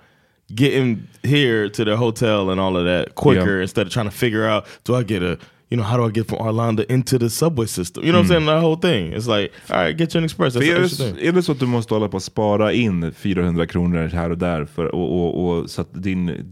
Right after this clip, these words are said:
Speaker 2: gäst du har bokat, eh, ska s-, behöva bo på ett vandrarhem istället och du ska ta med lakan? Maybe boka inte gäster. <laughs> Alltså, men, då, då kanske det inte är riktigt där
Speaker 1: Yeah.
Speaker 2: än.
Speaker 1: Yeah, man. Yeah, you might,
Speaker 2: Eh,
Speaker 1: yeah.
Speaker 2: för att berätta om det här hotellet. Det var ju inte vilket vandrarhem som helst heller.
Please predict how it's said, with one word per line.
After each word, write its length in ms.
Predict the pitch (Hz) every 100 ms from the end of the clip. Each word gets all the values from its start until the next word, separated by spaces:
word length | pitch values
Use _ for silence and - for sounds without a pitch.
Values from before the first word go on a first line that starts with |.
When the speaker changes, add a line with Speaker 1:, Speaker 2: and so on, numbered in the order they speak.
| 92
Speaker 2:
gäst 280 | 98 101 98 95
du 60 |
har 80 | 92
bokat, 520 | 87 90 87 90 - - - - _ _ _
eh, 100 | 90
ska 160 | 90 90
s-, 120 | 85
behöva 400 | - 82 95 90
bo 240 | 87 90 87
på 100 | 90
ett 100 | -
vandrarhem 440 | 90 87 90 90
istället 340 | 87 87 87
och 60 | 87
du 80 | 87
ska 160 | -
ta 120 | 85 92
med 320 | 90 92 92
lakan? 360 | 90 87 92 87 - - _
Maybe 580 | 139 170 160 151 143 139 120
boka 360 | 110 131 117 104
inte 180 | 85 82
gäster. 340 | 76 - 73
<laughs> 80 | -
Alltså, 200 | 135 175
men, 120 | 151 196 208 202 190 190 185
då, 80 | 185 190
då 60 | 180
kanske 260 | 185 185
det 80 | 180
inte 180 | 180 170
är 140 | 170
riktigt 680 | 165 170 - 156 - - -
där 220 | 139 139
Speaker 1:
Yeah. 120 | 147 95
Speaker 2:
än. 160 | 80 - - -
Speaker 1:
Yeah, 220 | 123 139
man. 260 | 107 90 90 - _
Yeah, 200 | 123 113
you 80 | 104
might, 120 | 113
Speaker 2:
Eh, 100 | 101
Speaker 1:
yeah. 200 | 92 87 87 _ -
Speaker 2:
för 140 | 156
att 60 | 147
berätta 360 | 156 170 - 113
om 140 | 107
det 60 | 95
här 100 | 90
hotellet. 200 | 87 104
Det 60 |
var 100 | 123
ju 40 | 151
inte 140 | 147
vilket 260 | 143 135 120
vandrarhem 460 | 127 120 120 123
som 120 | 117 120
helst 220 | 110 87
heller. 220 | 87 73